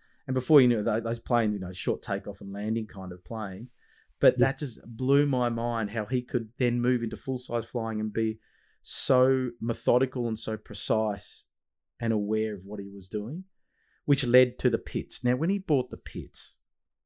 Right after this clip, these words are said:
Speaker 1: what did you think? When he became a partner in a three-way share in a, in a full-size Pitts aerobatic plane. When he bought that, what did you think?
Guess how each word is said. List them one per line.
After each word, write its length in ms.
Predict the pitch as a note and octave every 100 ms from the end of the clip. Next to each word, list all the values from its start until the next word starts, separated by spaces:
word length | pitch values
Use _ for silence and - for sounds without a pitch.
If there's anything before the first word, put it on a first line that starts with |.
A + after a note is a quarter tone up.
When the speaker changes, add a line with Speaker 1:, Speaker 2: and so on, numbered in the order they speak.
| _ -
Speaker 1:
what 140 | C#3
did 160 | C3 A#2
you 140 | G#2
think? 300 | - E2 D2+
When 340 | G#2+ A2+ A#2 A#2
he 120 | B2
became 360 | A#2+ C3+ C#3+
a 60 | C#3
partner 500 | - A2+ G#2+ A2 G#2
in 120 | G2+ - - - - -
a 40 |
three-way 460 | - C#3+ D3 B2+ A#2
share 440 | - A#2+ A2+ A2+
in 100 | G#2+
a, 240 | G#2+ G#2 G#2 _ _ -
in 100 | A#2
a 200 | G#2 G#2
full-size 640 | F#2+ - C#3+ - A#2+ G#2+ G#2
Pitts 540 | - - A#2+ - - A#2
aerobatic 420 | G#2+ G2 G2 G#2
plane. 260 | F#2+ F#2+ - _ _
When 120 | C#3+
he 80 | F3
bought 300 | E3 B2+ A#2+
that, 160 | A#2+ A#2
what 140 | A2+
did 140 | - G#2+
you 120 | G#2
think? 260 | - C#2+